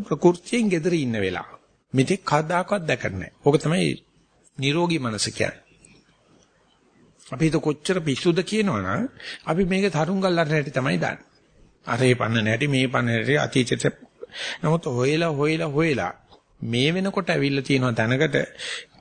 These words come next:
හිත gedara ආපු වෙලාව. ඒකට ඒක දැනෙන ක්‍රමයක් තියෙනවා. ඒක ප්‍රත්‍යක්ෂණය කරන ක්‍රමයක් තියෙනවා. එන්නේ ඒක තේරුම් ගත්තට පස්සේ එයාට තේරෙන දැන් මට මනුස්සකම තේරෙනවා. ඕනම කෙනෙක් ගෙදෙට්ට ආවොත් මෙතන තමයි වැටෙන්නේ.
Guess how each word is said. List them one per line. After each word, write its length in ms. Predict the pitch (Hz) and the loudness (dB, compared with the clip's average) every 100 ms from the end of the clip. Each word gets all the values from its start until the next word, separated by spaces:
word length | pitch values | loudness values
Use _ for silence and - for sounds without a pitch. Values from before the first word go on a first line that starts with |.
| _ | _
හිත 280 | - 120 - 202 | -2 -2 0 -2
gedara 400 | 131 143 202 180 | 0 0 2 2
ආපු 220 | 131 120 | 0 -2
වෙලාව. 340 | 104 90 - - - _ _ _ _ _ _ _ _ _ - - | -4 -4 -6 -14 -20 _ _ _ _ _ _ _ _ _ -16 -10
ඒකට 280 | 233 240 247 | -2 0 2
ඒක 180 | 240 254 | 2 0
දැනෙන 420 | 175 175 208 311 339 | -2 2 2 2 0
ක්‍රමයක් 420 | 247 240 185 110 | 0 0 0 -6
තියෙනවා. 300 | - 101 147 | -10 -4 -2
ඒක 100 | 160 | 2
ප්‍රත්‍යක්ෂණය 640 | 165 - 190 180 - 214 | 2 2 2 2 2 0
කරන 200 | 226 277 | 0 0
ක්‍රමයක් 340 | 196 170 123 - | 2 2 0 -2
තියෙනවා. 320 | - 92 - _ - - - | -8 -10 -12 _ -20 -20 -12
එන්නේ 360 | 190 185 233 147 | -4 0 0 0
ඒක 200 | 175 226 247 | -2 0 -2
තේරුම් 420 | - 151 160 185 226 | 0 0 2 2 0
ගත්තට 320 | 233 226 190 | 0 0 0
පස්සේ 600 | 170 175 - 254 165 165 - - - - | 2 0 0 -2 -4 -6 -10 -20 -20 -14
එයාට 280 | - 175 196 | -4 -2 0
තේරෙන 260 | 202 208 208 | 2 2 0
දැන් 140 | 220 | 2
මට 180 | 214 202 | 2 2
මනුස්සකම 640 | 170 165 196 - 233 208 190 | 0 2 2 0 0 0 0
තේරෙනවා. 440 | 170 147 127 165 | 0 0 0 -2
ඕනම 400 | 185 180 208 226 220 | 0 2 2 0 0
කෙනෙක් 280 | 220 226 | 0 0
ගෙදෙට්ට 320 | 208 208 208 240 | 0 -2 0 0
ආවොත් 220 | 254 285 | 0 0
මෙතන 280 | 214 196 180 | 0 2 0
තමයි 260 | 170 202 | 0 2
වැටෙන්නේ. 360 | 202 - 78 | 0 -2 -6